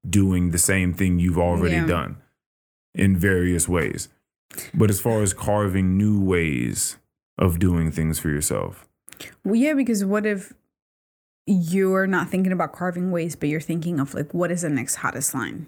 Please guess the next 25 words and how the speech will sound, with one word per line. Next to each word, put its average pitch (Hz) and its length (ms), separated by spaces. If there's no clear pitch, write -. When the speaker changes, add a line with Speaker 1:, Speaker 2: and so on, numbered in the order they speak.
Speaker 1:
So, 165 240
Speaker 2:
Like, - 160
I 240 100
don't 247 160
know. 254 80
Speaker 1:
so 147 180
that 170 220
book 175 220
that 143 120
I, 131 200
that 107 280
Shiffy, 139 680
Speaker 2:
Mm. 240 280
Speaker 1:
uh, 98 500
most 110 320
recently 98 960
recommended 95 540
to 92 140
me 90 160
called 85 280
Steal 113 380
Like 104 240
an 101 100
Artist 92 480
by 85 260